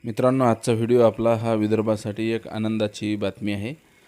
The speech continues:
कारण विदर्भातील जी आपली ऐतिहासिक रेल्वे, अ, जी शकुंतला आहे, तिचं ग्रहण मित्रांनो सुटलं आहे. कारण या, अ, रेल्वेच्या ब्रॉड गेजला,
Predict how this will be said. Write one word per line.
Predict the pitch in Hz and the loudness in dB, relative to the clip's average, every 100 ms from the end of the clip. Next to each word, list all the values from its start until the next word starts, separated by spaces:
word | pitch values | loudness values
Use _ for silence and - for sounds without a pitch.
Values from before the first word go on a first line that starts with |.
| _ _ | _ _
कारण | 110 117 113 | -4 -2 -2
विदर्भातील | 104 110 107 107 104 113 113 117 87 | -2 -2 -2 -4 -4 -6 -4 -6 -8
जी | 107 113 110 | -6 -4 -2
आपली | 101 110 110 | -4 -6 -4
ऐतिहासिक | 101 104 110 104 117 107 | -4 -4 -4 -4 -8 -4
रेल्वे, | 104 101 110 120 - _ | -4 -4 -6 -8 -14 _
अ, | 104 101 | -10 -10
जी | 98 107 | -10 -10
शकुंतला | 113 104 110 104 110 | -10 -8 -8 -4 -2
आहे, | 107 110 | -2 -4
तिचं | 107 110 101 | -8 -10 -8
ग्रहण | 104 113 | -6 -6
मित्रांनो | 110 104 104 104 104 104 | -6 -6 -6 -6 -6 -8
सुटलं | - 101 110 | -10 -6 -4
आहे. | 104 101 - _ _ _ _ 123 | -4 -6 -14 _ _ _ _ -4
कारण | 123 123 | -2 0
या, | 120 131 135 | 0 0 -2
अ, | 82 110 107 104 101 | -6 -4 -2 -2 -4
रेल्वेच्या | 107 110 117 131 117 | -2 -2 -2 0 0
ब्रॉड | 113 113 | 2 0
गेजला, | 110 107 104 107 113 | 0 -4 -2 -4 -4